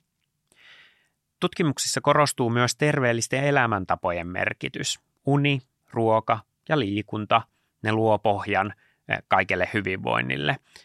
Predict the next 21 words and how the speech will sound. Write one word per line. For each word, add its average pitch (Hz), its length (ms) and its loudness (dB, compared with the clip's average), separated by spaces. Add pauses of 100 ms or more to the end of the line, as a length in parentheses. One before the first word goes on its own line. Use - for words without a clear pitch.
Mutta 131 420 2
opiskelija-arki 135 840 -2
on 151 40 4
aika 165 180 0
kiireistä 113 920 -2
ja 110 160 -2 (240)
ei 156 100 2
ole 180 80 2
mitenkään 143 500 2
itsestään 98 460 -2
selvää, 64 420 0
että 139 260 -2 (300)
nämäkin 107 380 -2
puolet 95 360 0
toteutus - 680 -4 (260)
opiskelija-arjessa. 117 1300 -2 (1400)
Mä 160 60 2
myös 185 260 2
vertasin 156 520 0
vähän 131 260 2
näitä, 104 400 -2